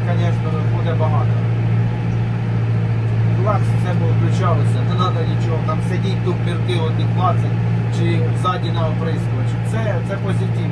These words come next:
народ, зверніть на це увагу і буде бомба. І от отак побризкав. А що делать? А що делать? Ну що я винуватий? Якби я його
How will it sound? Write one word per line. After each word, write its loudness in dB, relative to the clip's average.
народ, 0
зверніть 0
на -2
це -6
увагу -2
і -2
буде 0
бомба. -2
І 0
от 0
отак 0
побризкав. -2
А -2
що -4
делать? -4
А -2
що -4
делать? -6
Ну -6
що -6
я -2
винуватий? -4
Якби -2
я 0
його 0